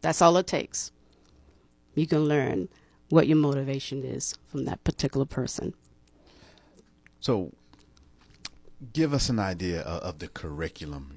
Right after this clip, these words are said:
Speaker 2: You know, you say you start at the, at the beginning. So
Speaker 1: Right.
Speaker 2: if I were to, if my, one of my listening, one of those t-, listening today were to say, "Okay, I wanna bring you in to, to work with my youth," what age group would that be, and, and what would the curriculum look like?
Speaker 1: I work from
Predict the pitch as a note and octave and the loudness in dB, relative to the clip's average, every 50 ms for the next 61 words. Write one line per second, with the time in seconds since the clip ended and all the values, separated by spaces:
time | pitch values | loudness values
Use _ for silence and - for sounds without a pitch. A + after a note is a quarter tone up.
0 | - E2 D#2+ D#2 D#2 D#2 D2+ - E2 D#2 D#2 D2+ - - E2 D#2+ D#2+ D2 D2 - | -16 -14 -12 -10 -10 -10 -8 -8 -8 -8 -8 -8 -8 -6 -4 -4 -4 -4 -6 -6
1 | - - E2+ D#2+ - D2 C#2 D2 C#2 D2+ D#2 D2 C2+ C#2 C#2+ - - D2+ D2 D#3 | -8 -8 -8 -10 -10 -10 -12 -12 -10 -10 -10 -8 -10 -10 -10 -8 -8 -6 -4 -4
2 | D#3+ B2+ - - - - F2+ - F2+ F2+ F2+ F2 F2+ F2 F2 E2 - - F2 D2+ | -4 -4 -4 -8 -10 -12 -6 -4 -2 -2 -2 -2 -2 -2 -4 -4 -6 -8 -10 -10
3 | D2 - - - - - - - - - F#2 D#2+ - F2+ F2 E2 - - F#2+ F#2 | -10 -12 -16 -20 -20 -20 -20 -20 -16 -14 -14 -12 -8 -8 -8 -8 -8 -8 -8 -6
4 | F2+ F2 E2+ E2 E2 E2 E2 E2 D#2 - - F2 E2 D#2+ D#2 D2+ - - F2 E2+ | -6 -6 -6 -6 -6 -6 -8 -8 -8 -8 -10 -10 -10 -10 -10 -12 -14 -14 -12 -10
5 | E2 E2+ D#2+ D2+ - E2 D#2+ D#2 - - - - E2 F2+ E2+ - E2+ E2 D#2 - | -8 -8 -8 -6 -6 -6 -6 -6 -8 -12 -12 -8 -8 -8 -6 -6 -8 -10 -10 -12
6 | - D#2 D#2+ D#2 D#2 D2 D2 D2 D2 - - - - - F2+ F2 D#2 E2 E2 D#2+ | -10 -8 -8 -6 -6 -6 -8 -8 -8 -8 -10 -10 -12 -10 -10 -10 -8 -8 -8 -8
7 | D#2 D2 E2+ E2 D#2+ D#2+ D#2 D2+ D2+ D2+ D2+ D#2 D2+ D2+ D2 C#2+ C#2+ C#2 - - | -8 -6 -6 -6 -6 -6 -8 -8 -6 -6 -6 -6 -6 -8 -8 -10 -12 -14 -14 -14
8 | - - - - D#2+ D2+ D#2+ E2 D#2 - - - - D#2+ D2+ D2 D2 D2 D2+ D2 | -14 -14 -12 -14 -12 -8 -6 -6 -6 -8 -10 -12 -10 -10 -8 -8 -8 -8 -8 -8
9 | D2 - - E2+ F#2 F#2 - - F2 E2+ E2 D#2 D2+ - - - D#2+ D#2 D2+ - | -10 -10 -8 -6 -6 -6 -4 -6 -8 -10 -8 -8 -10 -10 -8 -8 -8 -8 -10 -10
10 | - E2+ D#2+ - E2+ D#2 - - - - E2+ D#2 D#2 D2+ D2 C#2+ D#2 - - D#2+ | -10 -12 -10 -8 -8 -8 -10 -8 -8 -6 -6 -6 -8 -8 -8 -10 -10 -10 -12 -12
11 | D#2 D#2+ E2 D#2+ - - E2+ - - - - E2 D#2 D#2+ D#2 C#2 - - - D#2+ | -10 -8 -8 -8 -8 -8 -10 -10 -10 -10 -10 -10 -8 -8 -8 -10 -10 -12 -12 -12
12 | D2+ D2 D2 D2 C#2+ - - D2 C#2 C#2 C#2 - - - - - - - - - | -10 -8 -10 -10 -10 -12 -14 -12 -12 -12 -12 -12 -14 -16 -16 -18 -18 -20 -20 -20
13 | - - - - - - - - - C4 D4+ D#4+ A#3+ G#3+ F#3+ - - - E3 D#3 | -20 -20 -20 -20 -20 -20 -20 -10 -6 -4 -2 0 0 0 -2 -2 -4 -6 -6 -6